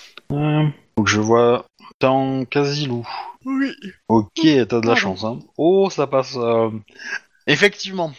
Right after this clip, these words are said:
Speaker 1: Donc, tu, si tu passes ton action entière à, euh, à, euh, à, enfin, tu, tu fuis, en fait, tu essaies de t'éloigner.
Speaker 2: Non, je ne fuis pas, je fais une retraite stratégique.
Speaker 1: Ouais, bon, passe ça comme
Speaker 2: Mais
Speaker 1: tu
Speaker 2: pas
Speaker 1: veux,
Speaker 2: pareil.
Speaker 1: mais, euh, on est d'accord,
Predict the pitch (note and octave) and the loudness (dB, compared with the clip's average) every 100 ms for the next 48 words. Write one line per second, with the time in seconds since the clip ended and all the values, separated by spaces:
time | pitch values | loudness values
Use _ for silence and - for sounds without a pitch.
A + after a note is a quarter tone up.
0 | _ F2+ F2 B2 C3+ - C3 - C#3 C#3+ | _ -20 -10 -8 -8 -10 -8 -6 -4 0
1 | F3 E3+ D#3+ E3+ - E3+ E3 E3 - F3+ | 0 0 -2 -2 -2 -4 -2 -2 0 2
2 | D3+ A2+ C3+ C#3 C3+ A#2 G#2+ G#2 G#2+ - | 2 0 0 0 0 -4 -8 -10 -14 -8
3 | A#2 A#2+ A#2 G#2 G#2 G2+ G2 G2 F#2+ - | -4 -2 -2 -2 -4 -4 -6 -6 -6 -4
4 | A2 G2 G#2 G2 - G#2+ D#3+ E3+ A2 G2+ | -6 -6 -10 -10 -8 -6 -2 0 0 -2
5 | F#2+ F#2 F#2 A2+ G#2+ G2+ G#2+ G#2+ A2+ C#3 | -6 -12 -6 -4 -2 -2 -2 0 2 0
6 | E3 A3 C#4 - B3 C#4 - - G4+ B3 | -2 -2 0 0 0 -2 -2 -6 -2 0
7 | G3 G3+ A3 D4 G#3+ F#3+ B3 - - F#4 | 0 -4 -6 -4 -4 -2 -2 -2 -2 -2
8 | - - - - E4 C#4+ A3+ A3+ - - | -2 -10 -12 -2 -2 0 -4 -6 -8 -10
9 | D#3+ _ _ - - - - - G#2 A2+ | -10 _ _ -20 -18 -18 -12 -2 0 0
10 | A2 G2 F#2+ G#2 - A#2 B2 C4 B3 A#3+ | 0 -2 -4 -4 -4 -4 0 2 2 2
11 | G4+ A#4 F#4 D4 C#4 C4 G#3+ A3 - - | 2 4 4 4 2 0 -2 -6 -6 -6
12 | - - G#2 - A2 A#2 - B2 A#2+ A2+ | -6 -10 -10 -6 -2 -2 0 -2 -2 -6